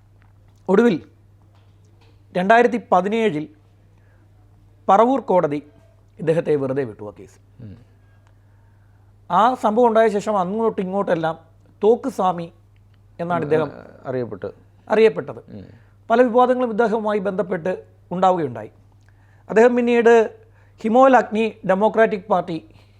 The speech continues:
Speaker 1: എന്നൊക്കെ പറഞ്ഞ് രാഷ്ട്രീയ പാർട്ടി രൂപീകരിക്കുകയും രണ്ടായിരത്തി പതിനൊന്നിൽ അദ്ദേഹം അടുത്ത നിയമസഭാ തെരഞ്ഞെടുപ്പിൽ താൻ മത്സരിക്കാൻ പോവുകയാണെന്നൊക്കെ പ്രഖ്യാപിക്കുകയുമൊക്കെ
Speaker 2: ഉം.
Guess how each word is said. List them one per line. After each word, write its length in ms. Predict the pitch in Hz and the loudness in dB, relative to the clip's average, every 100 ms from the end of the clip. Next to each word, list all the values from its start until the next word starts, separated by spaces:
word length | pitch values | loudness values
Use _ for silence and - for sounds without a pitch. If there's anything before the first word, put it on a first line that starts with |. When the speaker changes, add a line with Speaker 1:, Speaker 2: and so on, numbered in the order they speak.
| _ _ _ _ _ | _ _ _ _ _
Speaker 1:
എന്നൊക്കെ 200 | 175 180 | -10 -6
പറഞ്ഞ് 320 | 175 180 165 165 - | -2 -4 -4 -10 -6
രാഷ്ട്രീയ 260 | 175 - 208 | -6 -2 -2
പാർട്ടി 260 | 190 180 | -2 -4
രൂപീകരിക്കുകയും 600 | 180 170 165 160 151 131 - _ _ _ _ _ _ _ _ _ | -4 -6 -6 -6 -8 -10 -14 _ _ _ _ _ _ _ _ _
രണ്ടായിരത്തി 440 | - 220 240 208 247 | 0 2 2 0 -4
പതിനൊന്നിൽ 440 | 208 202 220 220 | -2 -2 -2 -4
അദ്ദേഹം 320 | 196 185 180 - _ _ _ _ _ _ | -4 -4 -6 -10 _ _ _ _ _ _
അടുത്ത 220 | 190 196 220 | -8 -2 -2
നിയമസഭാ 500 | 196 196 208 190 214 | -2 -4 -6 0 0
തെരഞ്ഞെടുപ്പിൽ 500 | 196 196 196 175 175 | 0 -6 -8 -8 -6
താൻ 200 | 175 170 | -6 -6
മത്സരിക്കാൻ 480 | 170 196 196 208 | -6 -6 -2 -2
പോവുകയാണെന്നൊക്കെ 560 | 190 190 175 175 170 165 | 0 -2 -2 -4 -4 -8
പ്രഖ്യാപിക്കുകയുമൊക്കെ 840 | 156 160 175 180 170 180 156 156 - _ _ _ _ 120 | -6 -6 -4 -4 -4 -6 -6 -10 -14 _ _ _ _ -18
Speaker 2:
ഉം. 160 | 92 | -18